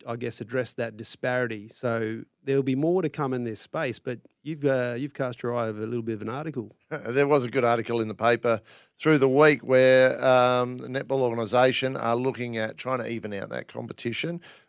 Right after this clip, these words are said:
Speaker 2: uh, looking at installing a point system, uh, regional zones, cutting down of squad sizes. Uh, the last review, apparently, according to that article, was back in two thousand and nine, and they made some changes in two thousand eleven. But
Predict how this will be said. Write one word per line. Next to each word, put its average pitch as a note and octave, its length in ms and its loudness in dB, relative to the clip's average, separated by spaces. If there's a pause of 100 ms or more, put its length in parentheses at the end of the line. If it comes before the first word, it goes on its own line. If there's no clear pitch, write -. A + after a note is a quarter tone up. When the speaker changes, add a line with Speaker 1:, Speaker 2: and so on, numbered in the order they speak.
Speaker 2:
uh, A2+ 120 0
looking A#2+ 260 -2
at A2+ 100 0
installing G#2+ 600 -4
a G2 40 -10
point B2 340 -6
system, D3+ 640 -6 (500)
uh, G2+ 320 0
regional C#3 560 2
zones, C#3+ 840 2 (480)
cutting C3 280 0
down A#2+ 200 -2
of G#2+ 80 -6
squad C#3 420 0
sizes. C3 880 0 (440)
Uh, A2+ 440 2
the B2 100 2
last D#3 300 4
review, B2 440 -4
apparently, B2 560 -8
according A2+ 440 -10
to G2 60 -12
that A#2 180 -4
article, G#2+ 340 -4
was G2+ 140 -8
back G#2 260 -6
in G2 80 -14
two A#2 160 -10
thousand G2 320 -4
and F#2 160 -14
nine, G#2+ 460 -4
and A2+ 120 -8
they G2 80 -6
made G2+ 240 -6
some G2 140 -18
changes G2 540 -10
in G2 100 -20
two G#2+ 160 -16
thousand G2 240 -10
eleven. G2 460 -2
But G#2+ 260 -2